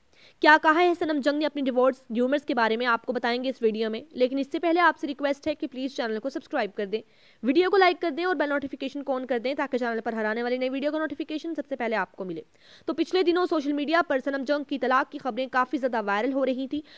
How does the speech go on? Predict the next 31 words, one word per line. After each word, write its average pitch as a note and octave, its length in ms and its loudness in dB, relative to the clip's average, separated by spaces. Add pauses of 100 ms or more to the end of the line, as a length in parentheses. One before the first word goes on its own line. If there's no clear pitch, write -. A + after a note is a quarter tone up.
(140)
लोगों C#4+ 340 2
ने E4+ 120 -2
कहा D4+ 340 4
कि D4+ 200 -8
इनके C#4 320 -8
हस्बैंड C#4 520 -4
कसाम C4+ 480 -2
जाफरी A#3 480 -2
से C#4+ 180 -6
इनकी B3 300 -6
अलहदगी G#3 420 -2
हो C4+ 120 2
गई B3+ 180 -4
है, C4 180 -4
इनका A#3+ 180 -6
डिवोर्स G#3 420 -4
हो C4 100 -2
गया C4+ 160 -2
है, C#4 120 -2
क्योंकि C4+ 240 -8
इनकी C4 240 -6
बहन B3+ 380 -2
की E4+ 100 -2
शादी C4 300 0
पर C4+ 160 -6
इनके B3 280 -8
शौहर C#4 400 -2 (400)
कहीं D4+ 240 2
नज़र D4 240 2
नहीं C4+ 340 -2
आए D4 160 2